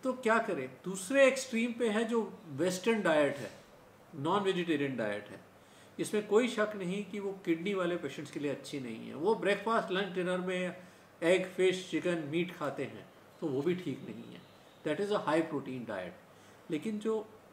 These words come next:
भारतीय diet है, जो Indian diet है, that is already a low protein diet। यानी हम लोग क्या खाते हैं, हम लोग दाल खाते हैं ज़्यादा से ज़्यादा, दाल में बहुत कम प्रोटीन होता है, चावल में, अ, व्हीट में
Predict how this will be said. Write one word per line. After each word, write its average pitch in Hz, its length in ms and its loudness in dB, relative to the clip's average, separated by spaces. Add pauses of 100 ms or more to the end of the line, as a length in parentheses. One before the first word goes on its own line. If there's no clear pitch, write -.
(320)
भारतीय 180 420 2
diet 147 340 0
है, - 260 -12
जो 143 80 -2
Indian 180 520 0
diet 139 340 2
है, 104 160 -8
that 180 220 -4
is 208 80 -6
already 180 420 0
a 190 80 2 (120)
low 160 240 2
protein 123 420 -6
diet। 92 320 -10 (680)
यानी 190 180 0
हम 202 240 -2
लोग 233 200 0
क्या 226 140 4
खाते 196 380 0
हैं, 196 180 -8
हम 170 200 -4
लोग 147 180 0
दाल 127 260 2
खाते 143 340 -4
हैं 143 200 -4
ज़्यादा 131 240 -2
से 147 160 -6
ज़्यादा, 127 280 -2
दाल 151 360 4
में 202 160 -2
बहुत 170 260 -2
कम 151 140 -4
प्रोटीन 147 360 -2
होता 135 240 -2
है, 135 120 2
चावल 147 380 4
में, 139 340 -4 (400)
अ, 135 120 -2 (160)
व्हीट 180 340 -2
में 143 220 -4